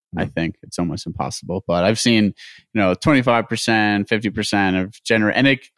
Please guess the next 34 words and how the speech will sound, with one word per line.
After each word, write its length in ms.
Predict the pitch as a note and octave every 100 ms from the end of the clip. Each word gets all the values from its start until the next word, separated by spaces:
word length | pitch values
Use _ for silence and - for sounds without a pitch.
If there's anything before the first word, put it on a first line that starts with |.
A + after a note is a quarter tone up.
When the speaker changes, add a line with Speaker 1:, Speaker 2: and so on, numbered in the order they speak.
| _
Speaker 1:
you 100 | B2+
know, 180 | A2 F#2
if 120 | F#2
you 80 | F#2+
wanna 160 | F2+ F#2
get 220 | G2 F#2
into 260 | F#2 -
the 80 | F#2
weeds 260 | F#2+ F#2+ G2+
of, 120 | F2
like, 180 | E2 D#2+
generation 840 | G#2 F#2 F2 F2+ F2+ G2+ F#2 F2+
and 340 | E2+ D#2+ E2 D#2+
what's 240 | F2 -
lost 480 | G2 E2+ E2+ - -
at 60 | D2 - -
that 200 | A2 G#2+
stage 460 | - G2 F#2+ F2+ -
versus 140 | -
transmission 640 | - G2 - G#2 - F#2+
and 100 | F2+
everything. 520 | F2+ F2 F2+ F2+ F2 F2+
But 260 | F2+ F2 - - - _
it's 180 | A#2 -
clear 380 | - C3 C3+ C#3+
that 460 | B2 A2 G#2 D#2+ -
Bitcoin 320 | G#2 G#2+ F#2+
miners 640 | F#2+ F#2+ F#2+ F2+ E2+ - -
offer, 640 | F2 F2 - F2+ F2+ F2 E2+
like, 180 | F2+ F2
a 60 | F2+
really 300 | F#2+ F#2+ E2+
great 300 | F2+ E2 C2+
way 360 | D#2+ - -